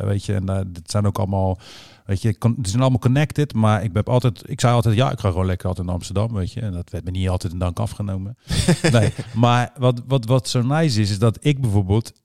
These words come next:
Speaker 1: als ik in Amsterdam naar een bruine kroeg ga, toen ik nog dronk, hè, weet
Speaker 2: Ja.
Speaker 1: je, dan is het binnen vijf minuten, "Hey, grap, waar kom je vandaan?" En dan is het allemaal hartstikke gezellig.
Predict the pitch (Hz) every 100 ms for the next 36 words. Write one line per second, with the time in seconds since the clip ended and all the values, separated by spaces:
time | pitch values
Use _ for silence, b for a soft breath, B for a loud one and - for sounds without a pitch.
0 | _ 120 131 - 117 - 127 - 120 123
1 | 113 110 120 127 127 139 143 135 147 147
2 | 110 95 85 107 113 127 117 147 _ 101
3 | 101 117 147 - B B B B B _
4 | _ _ _ - 120 123 123 101 117 104
5 | 143 156 147 151 - 151 151 - _ 123
6 | 156 - 156 - 156 - 151 143 147 160
7 | 175 151 131 127 127 110 117 - _ -
8 | 139 135 117 151 - 110 104 92 87 -